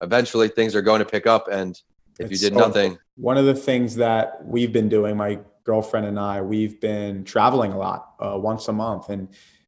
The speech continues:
Speaker 2: people are always asking, like, "Are the flights, uh, empty?" And they've been completely packed, to the point where they've even offered us a credit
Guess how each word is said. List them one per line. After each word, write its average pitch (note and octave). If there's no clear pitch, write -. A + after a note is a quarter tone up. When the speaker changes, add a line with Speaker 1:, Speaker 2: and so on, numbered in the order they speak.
Speaker 2:
people A#2
are A2
always G#2+
asking, G#2+
like, G2
"Are G#2+
the G#2+
flights, B2
uh, G#2+
empty?" C#3
And A2+
they've C3
been D3
completely C3
packed, B2+
to -
the B2
point D#3
where A2+
they've B2+
even C3+
offered C3
us A#2
a A2
credit C3+